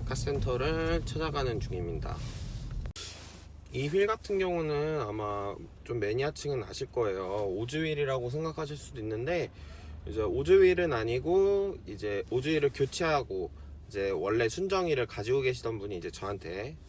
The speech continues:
좋은 가격으로 팔아주셨어요. 그래가지고 이제 교체를 하러 가볼 거고요. 어, 아직 어디로 갈지 업체는 정하진 않았습니다.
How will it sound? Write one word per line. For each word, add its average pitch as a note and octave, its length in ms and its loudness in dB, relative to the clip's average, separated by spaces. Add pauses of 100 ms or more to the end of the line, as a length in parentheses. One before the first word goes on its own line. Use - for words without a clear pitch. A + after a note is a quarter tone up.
(120)
좋은 A2 260 -2
가격으로 G#2+ 720 -2 (100)
팔아주셨어요. B2 1000 -4 (800)
그래가지고 C3 1040 2
이제 F#2+ 520 -2
교체를 G2+ 380 -6
하러 C3 180 -6
가볼 - 320 -8
거고요. G#2+ 480 -4 (960)
어, F2+ 240 -6
아직 A#2 580 2
어디로 C#3 380 6
갈지 G2+ 480 -2
업체는 B2+ 380 2
정하진 B2+ 420 0
않았습니다. F2+ 580 -8